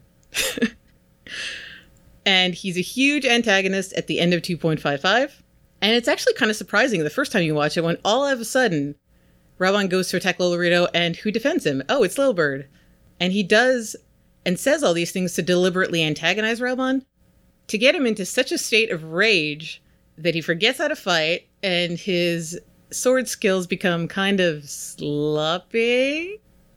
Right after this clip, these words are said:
And then, whoop, there goes his arm. And then he's actually like, "Hey, remember that time I said we were bros? Actually, we're not bros." <laughs> Well, Raubahn gets put in jail.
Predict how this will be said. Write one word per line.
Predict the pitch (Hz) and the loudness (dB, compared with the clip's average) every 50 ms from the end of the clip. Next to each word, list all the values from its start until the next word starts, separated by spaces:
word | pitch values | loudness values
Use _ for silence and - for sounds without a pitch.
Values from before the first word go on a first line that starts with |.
| _ _ _ _ | _ _ _ _
And | - 185 202 208 214 208 | -2 0 0 0 0 0
then, | 196 190 190 202 202 196 | 0 0 0 0 -2 -2
whoop, | 220 262 285 302 294 - _ _ _ _ _ _ _ _ _ _ | 0 0 0 -2 -2 -6 _ _ _ _ _ _ _ _ _ _
there | - 196 208 220 214 | 0 2 2 4 4
goes | 202 208 208 214 208 | 2 2 2 0 0
his | 226 220 185 | -2 -2 0
arm. | 175 160 156 156 156 156 147 - _ _ _ _ _ _ _ | 0 0 0 0 -2 -4 -6 -10 _ _ _ _ _ _ _
And | 180 190 208 | -2 0 2
then | 214 214 | 2 2
he's | 214 226 208 | 2 2 4
actually | 208 202 202 - 214 202 196 190 180 180 185 | 4 2 2 0 -2 -4 -2 0 0 0 0
like, | 180 175 170 170 165 165 - - - _ _ _ | 0 2 2 2 2 2 0 -6 -16 _ _ _
"Hey, | - - 214 226 226 214 202 | -6 0 2 4 4 4 4
remember | 196 202 214 220 226 226 233 | 2 2 0 0 0 0 2
that | 220 220 220 | 2 2 2
time | 220 214 214 214 202 | 2 2 2 2 2
I | 196 | 0
said | 196 220 214 202 | 2 0 0 0
we | 208 202 | 0 0
were | 196 190 | -2 0
bros? | 170 196 196 202 208 208 202 208 - - | 0 2 2 2 2 0 -2 -4 -4 -2
Actually, | 196 190 190 - - 202 190 180 | 0 0 0 -2 -2 -4 -2 -2
we're | 180 180 | 0 0
not | 175 170 170 170 | 0 0 0 0
bros." | - 175 165 160 156 151 151 156 - - - - - - - - _ _ _ - - - - - - - - | 0 0 0 0 0 -2 -2 -4 -4 -6 -8 -10 -12 -20 -20 -20 _ _ _ -16 -14 -14 -14 -14 -16 -8 -6
<laughs> | 294 269 - _ _ _ _ _ _ _ _ _ _ _ _ _ _ _ _ _ _ | -6 -6 -6 _ _ _ _ _ _ _ _ _ _ _ _ _ _ _ _ _ _
Well, | - 180 185 180 170 170 196 339 466 - _ _ _ _ _ _ _ _ _ _ _ _ _ _ _ _ _ _ _ _ _ _ _ _ | -2 0 2 2 4 2 0 -2 -4 -8 _ _ _ _ _ _ _ _ _ _ _ _ _ _ _ _ _ _ _ _ _ _ _ _
Raubahn | - 196 214 220 214 214 208 208 208 | 2 4 4 4 4 4 2 2 2
gets | 185 185 170 | 0 -2 -2
put | - - 175 147 | -2 -2 -2 0
in | 160 175 | 0 0
jail. | 170 233 254 262 269 277 277 277 277 - | 2 2 2 2 2 0 -2 -6 -8 -12